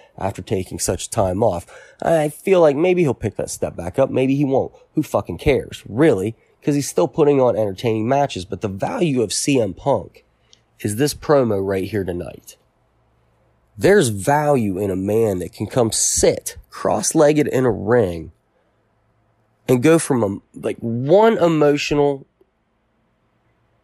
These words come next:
journey to the next. He went from the emotions behind Jon Moxley and substance abuse, abuse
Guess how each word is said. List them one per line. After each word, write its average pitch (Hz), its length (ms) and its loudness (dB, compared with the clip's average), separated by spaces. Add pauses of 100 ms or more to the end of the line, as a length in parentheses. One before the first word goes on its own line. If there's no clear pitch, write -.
(300)
journey 120 500 2
to - 200 -4
the 107 100 -2
next. - 520 -8
He - 260 -2
went 170 260 6
from 101 680 -2 (520)
the 117 120 -2
emotions 127 640 2
behind 104 840 -2 (1400)
Jon 123 360 2
Moxley 107 840 -4 (240)
and 101 200 -4
substance 107 580 -2
abuse, 85 640 -8 (180)
abuse 92 480 -6